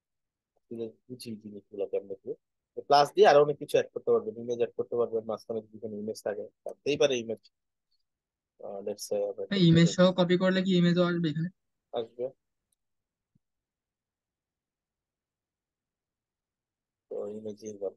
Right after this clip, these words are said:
Speaker 1: ঠিক আছে? আপলোড হচ্ছে ইমেজ। তো ইমেজকে আবার বিভিন্ন সেট আপ করা যায়। লেখার নিচে আসবে, উপরে আসবে, ডানে, বামে, ভিতরে।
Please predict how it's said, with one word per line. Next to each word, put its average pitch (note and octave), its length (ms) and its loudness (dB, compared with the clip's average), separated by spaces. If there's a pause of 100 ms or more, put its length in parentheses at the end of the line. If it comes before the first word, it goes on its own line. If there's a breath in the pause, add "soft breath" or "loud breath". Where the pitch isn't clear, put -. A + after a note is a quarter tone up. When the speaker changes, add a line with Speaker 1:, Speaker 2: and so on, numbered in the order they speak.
(420)
Speaker 1:
ঠিক G3+ 80 -14
আছে? - 180 -10 (1200)
আপলোড A2 320 -4
হচ্ছে A2 240 -6
ইমেজ। G2+ 420 -10 (100)
তো G#2+ 60 -6
ইমেজকে A2 360 -2
আবার B2 200 2
বিভিন্ন A#2 300 -8
সেট B2 200 -2
আপ A#2 160 0
করা A2+ 160 2
যায়। G#2 180 -4 (420)
লেখার A#2 320 0
নিচে B2+ 220 0
আসবে, A#2 340 2
উপরে B2 340 0
আসবে, A2 280 0
ডানে, G#2+ 420 0
বামে, G#2+ 380 -6
ভিতরে। G#2+ 540 -2